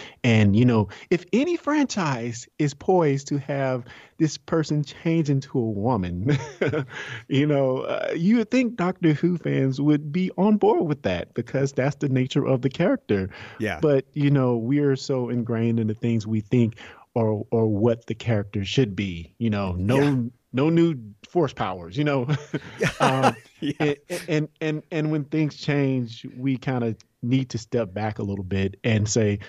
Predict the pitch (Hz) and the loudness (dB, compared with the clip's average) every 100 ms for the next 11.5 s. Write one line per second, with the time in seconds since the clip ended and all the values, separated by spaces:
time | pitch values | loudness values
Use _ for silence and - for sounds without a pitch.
0 | - - - 151 151 117 110 110 _ _ | -20 -10 0 0 2 0 0 -4 _ _
1 | _ _ _ _ _ _ - 143 160 170 | _ _ _ _ _ _ 0 2 4 2
2 | 147 135 110 127 117 117 113 113 107 113 | 0 -2 -4 -2 0 0 0 0 0 -2
3 | 107 - 107 104 104 101 101 98 104 104 | -2 -2 -2 0 -2 0 -2 0 0 0
4 | 110 107 101 98 98 - 120 95 - - | 2 2 2 -2 -4 0 0 2 -2 0
5 | 110 104 120 110 110 - 104 107 123 143 | 2 2 0 0 -4 -2 0 2 2 2
6 | 165 180 196 190 175 175 170 - - - | 2 2 4 4 2 0 -2 -4 -20 -20
7 | _ _ - _ - 208 202 185 165 196 | _ _ -20 _ 2 4 6 4 4 2
8 | 214 196 156 - - 156 156 147 131 - | 4 2 -2 -8 -4 2 4 4 4 -2
9 | 131 139 131 131 135 131 123 - 120 120 | -2 0 2 4 4 4 0 0 0 2
10 | 127 - 113 101 143 143 123 107 95 95 | 0 -2 -2 2 0 0 -4 -4 -4 -8
11 | 90 131 156 170 156 | -8 -2 -2 0 -2